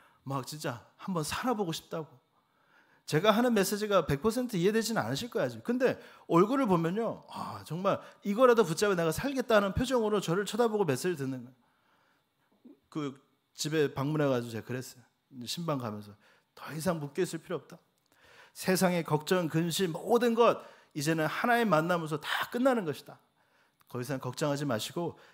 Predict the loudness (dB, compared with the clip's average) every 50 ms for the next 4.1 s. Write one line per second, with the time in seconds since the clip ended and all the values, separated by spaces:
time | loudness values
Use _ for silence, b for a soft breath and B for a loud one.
0 | b -8 -6 -4 -2 0 2 0 0 0 -2 -4 -4 -4 -4 -4 -6 -8 -8 -8
1 | -10 -10 b b b b b b b -8 -6 -4 -2 0 0 0 0 4 4 4
2 | 4 4 2 0 0 0 -2 -4 -4 -2 -2 0 0 2 0 -2 -4 -8 -10 -10
3 | -8 -8 -6 0 2 2 2 2 0 0 0 2 2 2 0 -2 -2 -2 -2 -4
4 | -4 B